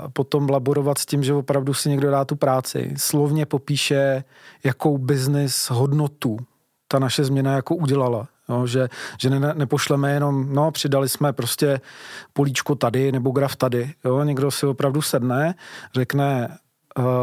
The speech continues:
„Ta business hodnota, kterou tady to dává, tady ta změna je tohle a tohle a je to zajímavý pro vás a pro vás.“ Jo. Zase určí se tam trošku ta cílová skupina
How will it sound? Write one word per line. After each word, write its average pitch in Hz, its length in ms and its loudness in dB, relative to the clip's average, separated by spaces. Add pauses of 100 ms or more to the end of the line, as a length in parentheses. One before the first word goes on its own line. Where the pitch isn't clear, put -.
(380)
„Ta 139 120 2
business 139 360 2
hodnota, 143 400 2
kterou 143 300 0
tady 143 220 2
to 143 360 0
dává, 135 540 2
tady 123 200 -2
ta 147 140 0
změna 139 360 2
je 135 60 0
tohle 139 300 2
a 147 80 2
tohle 139 460 2 (460)
a 131 60 0
je 131 60 2
to 139 120 0
zajímavý 139 440 0
pro 143 280 0
vás 139 260 0
a 135 40 -2
pro 123 200 0
vás.“ 117 360 -2
Jo. 123 180 0
Zase 131 320 0
určí 139 280 -2
se 131 120 0
tam 131 160 0
trošku 131 280 -2
ta 131 160 0
cílová 139 380 2
skupina 131 640 -2